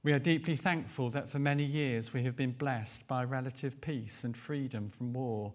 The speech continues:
in Europe. As a new chapter opens, we earnestly pray for continued stability in this geographical area. Finally, we ask that as a nation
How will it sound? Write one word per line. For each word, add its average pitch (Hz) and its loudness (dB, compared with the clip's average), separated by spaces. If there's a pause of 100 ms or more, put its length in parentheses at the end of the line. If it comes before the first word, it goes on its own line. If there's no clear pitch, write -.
(300)
in 120 -2
Europe. 113 -4 (1120)
As 147 4
a 156 4
new 165 6
chapter - 0
opens, 139 2
we 143 0
earnestly 147 0
pray 131 -2
for 113 -6
continued 143 -4
stability 117 -4 (460)
in 131 0
this 127 -2
geographical 127 -4
area. 110 -6 (2500)
Finally, 170 6
we 170 4
ask 143 2
that 139 0
as 147 2
a 151 2
nation 135 2